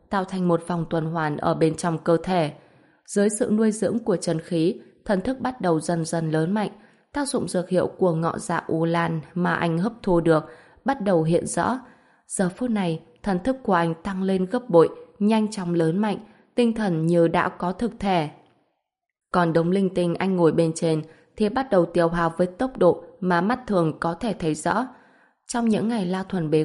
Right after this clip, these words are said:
quan, phía bên ngoài đã rối tung như mớ bòng bong. Lão Đàm gọi cho anh đến mức điện thoại sắp hỏng,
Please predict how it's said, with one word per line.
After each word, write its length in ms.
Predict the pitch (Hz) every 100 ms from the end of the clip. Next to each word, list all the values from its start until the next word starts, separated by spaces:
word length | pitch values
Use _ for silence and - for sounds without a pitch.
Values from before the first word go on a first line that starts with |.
| 156
quan, 280 | 170 160 160 - _ _
phía 140 | - 190
bên 220 | 226 220
ngoài 240 | 202 165
đã 220 | 156 165 180
rối 220 | - 175 175
tung 220 | 220 214
như 180 | 220 208
mớ 200 | 185 175
bòng 280 | 214 190 170
bong. 240 | 165 160 - _ _ _ -
Lão 180 | 214
Đàm 260 | 214 214 175
gọi 200 | 170 -
cho 140 | - 175
anh 280 | 165 -
đến 200 | 180 170
mức 140 | 233 262
điện 180 | 202 -
thoại 180 | 190 -
sắp 240 | - 262 -
hỏng, 280 | 220 160